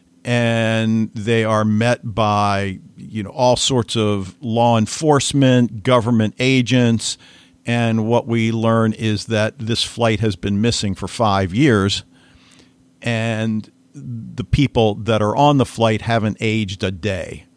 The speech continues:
So now they've gotta reintegrate into their lives. And as you might imagine, you know, some wives and husbands have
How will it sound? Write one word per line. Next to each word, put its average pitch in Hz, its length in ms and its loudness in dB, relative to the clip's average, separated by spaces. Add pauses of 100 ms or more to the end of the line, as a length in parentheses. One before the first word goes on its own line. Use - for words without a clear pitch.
(400)
So - 160 -6
now 113 300 2
they've 104 220 -2
gotta 104 220 0
reintegrate 120 1000 0
into 117 340 -2
their 95 220 -2
lives. 123 800 2
And 98 240 -2
as 95 180 -4
you 101 80 -4
might 101 240 -2
imagine, 117 800 0
you 90 80 -6
know, 95 140 -10
some 101 420 -2
wives 107 480 0
and 95 140 -6
husbands 107 560 0
have 98 280 -6